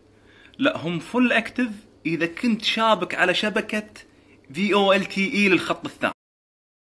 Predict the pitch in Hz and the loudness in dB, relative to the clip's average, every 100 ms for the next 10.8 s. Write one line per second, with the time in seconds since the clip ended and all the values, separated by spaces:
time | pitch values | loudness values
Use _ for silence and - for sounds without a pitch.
0 | _ _ - 120 - 131 151 185 214 - | _ _ -8 -2 -2 -2 -2 -2 -2 -6
1 | 131 139 190 226 214 - _ _ _ _ | -10 0 2 2 -4 -18 _ _ _ _
2 | _ _ - 226 170 - - 90 - _ | _ _ -4 0 0 -2 -6 -10 -16 _
3 | _ _ _ _ _ _ _ _ _ _ | _ _ _ _ _ _ _ _ _ _
4 | - 135 156 165 143 147 151 156 147 131 | -4 4 6 6 6 4 4 4 2 0
5 | 147 151 156 143 143 139 131 165 165 170 | 2 6 6 6 2 0 -2 0 2 0
6 | - - - - - _ _ - _ _ | -4 -16 -20 -20 -20 _ _ -20 _ _
7 | _ _ _ _ - 185 175 208 147 165 | _ _ _ _ -4 -2 0 -2 0 0
8 | 107 113 110 110 110 110 101 107 - 95 | 0 -4 0 0 0 -4 -8 -8 -4 -2
9 | 95 92 - 101 90 85 82 - - _ | -2 -2 -4 -4 -2 -4 -4 -8 -14 _
10 | _ - 214 214 214 196 175 - | _ -8 -4 -2 -4 -4 -6 -8